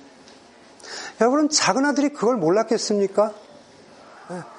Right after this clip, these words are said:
그저 그냥 좋은 옷 입고 아버지가 자신을 반겨줬다고 그냥 거기서 히히거리고 그냥 그러고 있었을까요? 예. 저는 그러지 않았을 것 같아요. 사람들이 자기를, 자기를 보면서 수군거리는 것,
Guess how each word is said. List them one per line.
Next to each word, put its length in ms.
그저 220
그냥 260
좋은 320
옷 140
입고 260
아버지가 420
자신을 400
반겨줬다고 960
그냥 180
거기서 300
히히거리고 640
그냥 240
그러고 240
있었을까요? 720
예. 120
저는 200
그러지 220
않았을 360
것 80
같아요. 480
사람들이 400
자기를, 480
자기를 360
보면서 400
수군거리는 720
것, 160